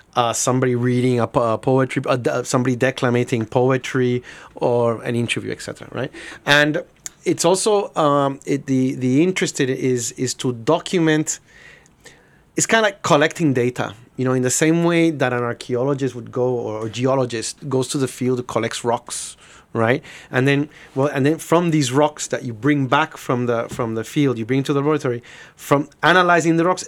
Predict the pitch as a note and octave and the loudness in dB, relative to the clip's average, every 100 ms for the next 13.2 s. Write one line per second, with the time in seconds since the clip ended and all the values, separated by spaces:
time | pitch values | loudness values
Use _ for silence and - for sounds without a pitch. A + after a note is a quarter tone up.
0 | C3 A2+ - C3 B2+ D3 E3+ D3+ B2+ C3 | -10 -6 0 0 2 2 2 2 0 -2
1 | - A#2+ - A2 G#2 - - - - _ | -2 -4 -4 -8 -8 -10 -12 -14 -16 _
2 | _ _ - G#2 D3+ - - - - E3+ | _ _ -10 -8 -8 -12 -20 -8 2 2
3 | D#3 - E3+ F3 E3+ D#3 B2+ A#2+ C3 C3 | 4 2 0 2 0 0 0 0 0 -2
4 | C3 - G#2+ G#2 G#2 G2+ A#2 B2 A2+ - | -4 -4 -4 -6 -8 -6 -6 -6 -6 -2
5 | F#3 F3+ F3 D3 B2+ B2 B2 - E3+ F3 | 0 0 -2 -4 -4 -4 -4 -2 0 2
6 | E3 E3 E3 D#3+ D#3 - C#3 C3 E3 - | 0 0 0 0 -2 -4 -4 -2 -2 -4
7 | - - - C3 C#3+ D3+ C#3 C3 - - | -20 -20 -6 0 2 2 0 -2 -2 0
8 | F3 F3+ D#3 - D3+ D3+ C#3+ - C3 B2 | 2 2 2 0 2 4 2 0 0 0
9 | A2+ A#2 A#2+ A2 - B3 A#3+ G3 - - | -4 -6 -4 -2 0 0 0 -2 -6 -6
10 | - - - - - C#3+ D3 D3 C#3 - | -10 -20 -20 -20 -4 2 4 4 0 -6
11 | - C3+ B2 A#2+ - G3 G3 G#3 F#3 F#3 | -4 -2 0 -4 0 2 2 0 0 0
12 | F3+ D3+ A#2+ A2+ A#2 A2+ - F#3 F#3 - | -2 -4 -8 -6 -8 -6 -2 0 0 -2
13 | E3+ E3 | -2 -2